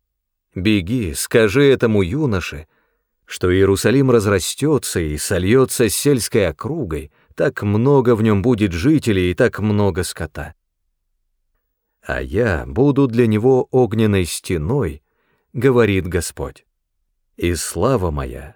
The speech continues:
в нем пребудет". "Эй, из северной страны убегайте", говорит Господь, "ведь я словно по ветру вас развеял на все четыре стороны",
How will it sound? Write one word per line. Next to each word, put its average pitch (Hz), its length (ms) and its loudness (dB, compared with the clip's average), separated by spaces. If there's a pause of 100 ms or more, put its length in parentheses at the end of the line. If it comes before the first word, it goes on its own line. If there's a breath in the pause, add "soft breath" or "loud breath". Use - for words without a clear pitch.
в 107 200 -6
нем 101 400 0
пребудет". 73 580 -8 (1120)
"Эй, 120 500 2 (140)
из 117 240 2
северной 165 580 4
страны 139 400 2
убегайте", 135 840 2 (680)
говорит 113 480 4
Господь, 82 560 -6 (840)
"ведь 90 220 -2
я 143 160 2
словно 135 400 0
по 147 300 2
ветру 127 340 2
вас 113 300 0
развеял 87 760 -2
на 135 180 2
все 131 360 0
четыре 107 400 0
стороны", 78 560 -8